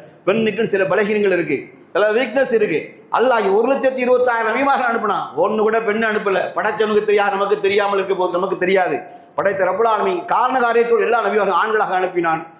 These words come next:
அல்லாஹ் ரப்புல் ஆலமீன் உம்மத்தை பாதுகாக்கட்டும். இப்ப சொல்றேன், நம்ம சந்ததிகளை, வீட்டுல பொம்பளை பிள்ளையா பசங்களா, பெண் செய்தை தவறே பண்ணி ஆண்களும் செய்கிறான், அவனை ஒடுக்கிருங்க. Facebookல ரீல்ஸ்ல போடுறது ஆண் மக்களும் செய்யறான். கிழட்டு பைய சினிமா பாட்டை வாய் வாயை ஆட்டுதான்.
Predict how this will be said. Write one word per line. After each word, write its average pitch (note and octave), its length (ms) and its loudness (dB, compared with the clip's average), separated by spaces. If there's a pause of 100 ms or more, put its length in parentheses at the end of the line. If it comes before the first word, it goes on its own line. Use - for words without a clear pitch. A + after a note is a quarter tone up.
அல்லாஹ் G3 300 0
ரப்புல் F#3+ 180 -2
ஆலமீன் F#3+ 260 0
உம்மத்தை G#3+ 300 -2
பாதுகாக்கட்டும். G3 600 0 (200)
இப்ப G#3+ 320 0
சொல்றேன், G3 360 0 (120)
நம்ம F#3+ 220 0
சந்ததிகளை, G3 640 0 (100)
வீட்டுல F#3+ 360 0
பொம்பளை G#3 220 0
பிள்ளையா G#3 680 0
பசங்களா, A3 440 0 (560)
பெண் A#3 340 2
செய்தை A3+ 400 2
தவறே A#3+ 360 2
பண்ணி A#3+ 240 0
ஆண்களும் B3+ 560 2
செய்கிறான், C4+ 600 0
அவனை G#3+ 360 0
ஒடுக்கிருங்க. G#3 680 -2 (800)
Facebookல B3+ 640 2 (140)
ரீல்ஸ்ல C4 380 0
போடுறது B3 240 0
ஆண் B3+ 380 2
மக்களும் D4 360 0
செய்யறான். C4+ 520 0
கிழட்டு C#4 420 0
பைய B3+ 220 2
சினிமா C4+ 300 0
பாட்டை B3 240 2
வாய் A3 180 0
வாயை A#3 240 2
ஆட்டுதான். G#3 380 -2